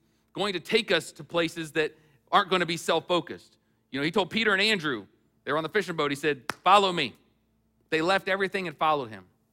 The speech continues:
And it wasn't, they didn't follow him to pad their checking account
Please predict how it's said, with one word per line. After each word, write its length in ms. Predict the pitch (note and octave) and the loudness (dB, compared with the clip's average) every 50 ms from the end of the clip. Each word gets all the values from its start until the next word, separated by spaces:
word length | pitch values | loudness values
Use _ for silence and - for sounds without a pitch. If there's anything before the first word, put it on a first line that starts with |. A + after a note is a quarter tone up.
| _ _ _ _ - | _ _ _ _ -6
And 80 | - D3 | -4 -4
it 100 | D#3 D3 | -2 2
wasn't, 380 | E3 F#3 G3+ G3+ F3+ D3+ A#2+ | 2 2 2 0 -2 -4 -2
they 80 | E3 D#3+ | 0 0
didn't 240 | E3+ F#3+ E3 - - | 0 0 -4 -2 2
follow 320 | F3 F#3+ A3 G#3+ F#3+ F3+ | 4 4 4 4 4 2
him 280 | E3 F3+ F3+ F3 F3+ - | 2 2 0 0 -2 -4
to 100 | - E3+ | -8 -10
pad 400 | - - G#3+ F#3+ F#3+ G3 F#3+ E3+ | -6 -2 0 2 2 0 0 -2
their 100 | E3+ D#3+ | -4 -2
checking 360 | - - G3+ G3 - G3 F3+ | 0 0 -2 -2 -2 -4 -6
account 420 | E3 - - F3 D#3 D3+ E3 - | -6 -4 -4 -4 -2 -4 -4 -8